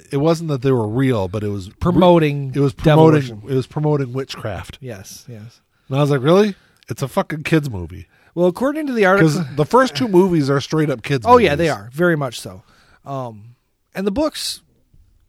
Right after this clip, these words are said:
Speaker 2: the first two books very, read very much like children's books, too. They're,
Speaker 1: Yeah.
Speaker 2: if you're an adult, it's, they're easy enough to read, but they're, 'cause they're,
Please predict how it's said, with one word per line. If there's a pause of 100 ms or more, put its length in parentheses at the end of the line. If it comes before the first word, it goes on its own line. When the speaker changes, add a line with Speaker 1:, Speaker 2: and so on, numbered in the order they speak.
(200)
Speaker 2:
the
first
two
books
very,
read
very
much
like
children's
books,
too.
They're,
Speaker 1:
Yeah. (280)
Speaker 2:
if
you're
an
adult,
it's, (340)
they're
easy
enough
to
read,
but
they're, (140)
'cause
they're,